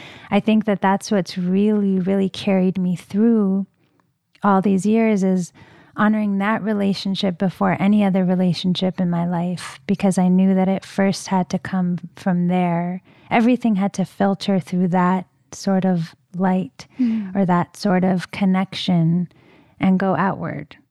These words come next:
Speaker 2: That makes so much sense. And of course, it's always true, like, everything has to have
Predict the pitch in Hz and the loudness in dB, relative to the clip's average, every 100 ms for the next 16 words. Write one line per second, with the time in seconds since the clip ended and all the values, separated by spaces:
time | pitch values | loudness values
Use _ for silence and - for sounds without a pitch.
0 | - 247 262 311 - 247 208 185 - 220 | -4 0 2 2 -2 -4 -2 -6 -8 -6
1 | 214 - 214 196 - 247 - 233 - 214 | -6 -8 -10 -8 -6 -6 -4 -8 -6 -6
2 | 208 208 - - 226 214 190 185 185 180 | -6 -8 -10 -4 -2 0 -2 -2 -4 -6
3 | - - - - - - 226 202 208 196 | -14 -20 -20 -20 -20 -8 -4 0 0 -2
4 | - - 196 185 175 190 190 - 180 185 | -4 -2 0 0 -2 -2 -4 -2 0 2
5 | 180 | 0